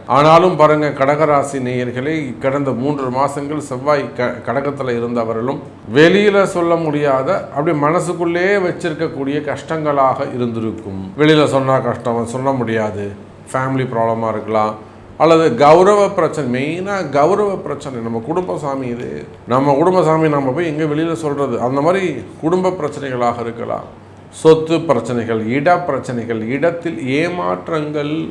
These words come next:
காலமும் நேரமும் உங்க கிரக அமைப்பும் உங்க ஜாதகமும் உங்களை என்ன செய்ய சொல்லுதோ, குடும்ப நன்மைகளுக்காக, வருமானத்திற்காக ஏதோ ஒரு சட்ட சிக்கல்ல போய் நீங்க மாட்டிக்கிட்டு இருப்பீங்க. இதுதான் நிதர்சனமான உண்மை.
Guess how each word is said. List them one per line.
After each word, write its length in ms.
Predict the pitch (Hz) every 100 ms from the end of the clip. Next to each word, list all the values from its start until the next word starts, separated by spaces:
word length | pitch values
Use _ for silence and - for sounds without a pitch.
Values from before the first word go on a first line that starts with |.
| - - - - - - -
காலமும் 680 | 143 151 170 165 156 151 147
நேரமும் 680 | 143 160 165 156 156 151 143
உங்க 400 | 165 170 160 160
கிரக 360 | 143 143 165
அமைப்பும் 680 | 160 135 147 165 143 156 151 135
உங்க 280 | 160 156 147
ஜாதகமும் 720 | 139 151 160 160 156 165 151
உங்களை 260 | 143 139 135
என்ன 260 | 131 160 160
செய்ய 360 | 156 147 160 156
சொல்லுதோ, 440 | 143 123 120 135 110 - - - -
குடும்ப 380 | 175 185 175
நன்மைகளுக்காக, 1160 | 160 147 147 156 139 135 117 131 127 127 143 131
வருமானத்திற்காக 1200 | 127 151 175 175 170 156 151 135 156 151 156 156
ஏதோ 380 | 143 175 185 220 233 220
ஒரு 160 | 190
சட்ட 300 | 180 160 196
சிக்கல்ல 440 | 160 170 160 165 151
போய் 180 | 165 170
நீங்க 140 | 160 151
மாட்டிக்கிட்டு 500 | 147 151 147 143 139
இருப்பீங்க. 360 | 131 135 127 117 - - - - -
இதுதான் 380 | 143 170 170 170
நிதர்சனமான 760 | 156 147 156 160 156 156 156 160
உண்மை. 380 | 156 156 160